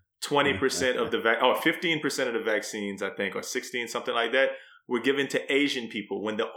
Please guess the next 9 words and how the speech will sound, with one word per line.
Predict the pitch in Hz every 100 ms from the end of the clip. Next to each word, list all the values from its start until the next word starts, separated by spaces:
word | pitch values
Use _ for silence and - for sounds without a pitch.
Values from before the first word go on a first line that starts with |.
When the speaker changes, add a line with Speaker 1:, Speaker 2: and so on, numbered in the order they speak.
| -
Speaker 2:
population | 143 143 147 120 135 147 147 135
of | 123
Houston | 143 135 - 131
is | 101 -
only | 123 131
about | 120 113 98
six | - - 139 -
percent | - - 101 101
Asian. | 143 113 104